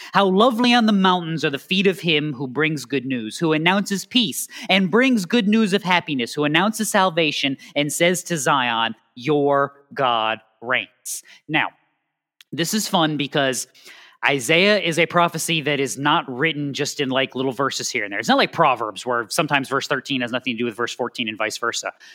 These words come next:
There's a flow to the conversation. There's a flow to the message that Isaiah is given. And while Paul quotes from verse seven, it does continue on. Let's see where.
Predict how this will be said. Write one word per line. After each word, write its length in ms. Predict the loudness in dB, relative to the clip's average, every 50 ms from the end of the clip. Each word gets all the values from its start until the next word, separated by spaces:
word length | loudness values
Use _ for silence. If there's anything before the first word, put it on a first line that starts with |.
| -20 -20 -20 -20 -20 -20 -20 -20 _ _ _ _ _ _ _ _ -20
There's 540 | -20 -20 _ -2 2 4 4 4 4 2
a 60 | 0 -2
flow 520 | -2 -6 -4 2 4 4 6 6 4 4
to 140 | 2 0 -2
the 120 | -4 -2
conversation. 720 | 0 0 0 0 2 0 0 2 2 2 2 0 -2 -4
There's 160 | -6 -4 -4
a 60 | -4 -6
flow 420 | -4 -2 2 2 4 4 4 2
to 160 | 2 -2 -6
the 80 | -6 -2
message 380 | 0 0 0 0 -4 -6 -4
that 140 | -2 0 2
Isaiah 420 | 2 2 0 0 0 0 0 -2 -4
is 100 | -6 -2
given. 440 | 0 0 0 0 0 -4 -6 -6 -12 _ _ _ -2 -2
And 140 | 0 2
while 140 | 2 2 2
Paul 280 | 2 2 4 4 4 2
quotes 380 | 2 2 4 4 4 4 0
from 160 | -2 -2 0 2
verse 200 | 2 0 2 2
seven, 460 | 2 2 2 4 2 0 -2 -4 -6 _
it 160 | -10 -12 -4 0
does 240 | 0 0 0 0
continue 420 | -4 -6 -6 -4 -2 -2 0 2 2
on. 240 | 2 2 2 0 -2
Let's 200 | -4 -4 -4 -6
see 160 | -4 -2 -2
where. 280 | 0 -2 -2 -4 -6